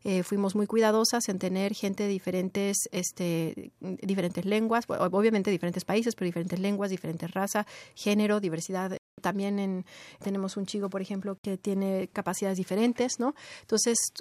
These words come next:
fuimos muy cuidadosas en que hubiera una, una diversificación muy amplia en ese sentido, y varias instituciones nos ayudaron, por ejemplo, este, Trans Montreal nos ayudó, eh, nos ayudaron varias embajadas, nos ayudaron varios centros,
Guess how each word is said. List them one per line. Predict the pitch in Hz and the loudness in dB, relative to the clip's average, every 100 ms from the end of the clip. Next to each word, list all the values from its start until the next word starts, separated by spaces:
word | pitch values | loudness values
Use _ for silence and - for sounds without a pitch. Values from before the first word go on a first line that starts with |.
| - | -8
fuimos | 196 226 214 | 0 2 4
muy | 226 | 4
cuidadosas | 240 262 233 226 226 240 | 4 4 6 4 2 0
en | 214 | -2
que | 190 | -2
hubiera | 190 202 214 226 220 | 0 2 6 4 4
una, | 214 208 214 220 220 | 0 2 2 4 4
una | - 208 214 | 2 2 2
diversificación | 190 180 185 180 180 - 202 | 2 0 -2 -2 -2 0 2
muy | 208 208 | 2 2
amplia | 196 190 180 170 156 - - _ - | 2 2 0 -4 -6 -16 -20 _ -2
en | 196 | 0
ese | 185 | 0
sentido, | 190 190 180 208 240 269 - - - | 0 -2 0 2 2 0 -10 -20 0
y | 233 254 | 4 4
varias | 214 220 226 | 6 8 8
instituciones | 220 202 202 208 214 | 2 0 -2 0 0
nos | 214 196 | -2 -2
ayudaron, | 190 190 214 226 214 | -2 0 2 2 0
por | 190 | -2
ejemplo, | 202 190 196 190 190 185 185 | -4 -4 0 2 2 0 -2
este, | - 180 - 202 | -4 -6 -6 -4
Trans | 202 202 196 | -2 -2 -2
Montreal | 196 185 185 185 208 220 | -4 -4 -4 -2 0 0
nos | 208 190 | -4 -4
ayudó, | 190 185 196 214 226 - - - - | -6 -4 -2 -2 -2 -6 -20 -14 -6
eh, | 190 | -2
nos | 190 185 | -2 -2
ayudaron | 196 190 196 190 | -2 0 0 0
varias | 190 190 | -2 0
embajadas, | 202 185 - 240 233 233 - | -2 -2 0 2 2 0 -4
nos | 180 - | -6 -4
ayudaron | 185 190 190 190 | -4 -2 -2 -2
varios | 185 185 | -4 -2
centros, | 214 208 214 214 | -2 -2 0 -2